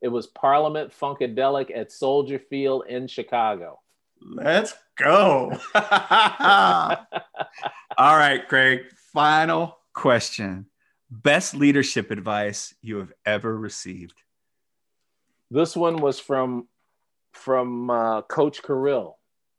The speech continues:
Speaker 1: Everything is important.
Speaker 2: Everything
Speaker 1: How
Speaker 2: is
Speaker 1: about that?
Speaker 2: important.
Speaker 1: Everything is important.
Speaker 2: What impact has that had on you in your life, in your career?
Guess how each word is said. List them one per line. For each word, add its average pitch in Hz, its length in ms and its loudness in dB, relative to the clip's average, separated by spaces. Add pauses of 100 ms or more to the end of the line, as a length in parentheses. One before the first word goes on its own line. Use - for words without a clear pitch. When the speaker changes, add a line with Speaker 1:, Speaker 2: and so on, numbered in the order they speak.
(1160)
Speaker 1:
Everything 156 680 0
is 131 160 -6
important. 120 560 -8 (1700)
Speaker 2:
Everything 117 380 -8
Speaker 1:
How 110 80 -6
Speaker 2:
is 107 60 -6
Speaker 1:
about 101 160 -8
that? 98 80 -10
Speaker 2:
important. - 180 -18 (560)
Speaker 1:
Everything 127 560 -6
is 107 120 -12
important. 104 500 -14 (600)
Speaker 2:
What 123 340 -4
impact 110 560 -4
has 92 220 -14
that 98 200 -8
had 104 220 -6
on 98 200 -8
you 95 440 -10 (300)
in 104 140 -8
your 98 120 -6
life, 95 400 -6
in 98 120 -10
your 92 100 -10
career? - 460 -14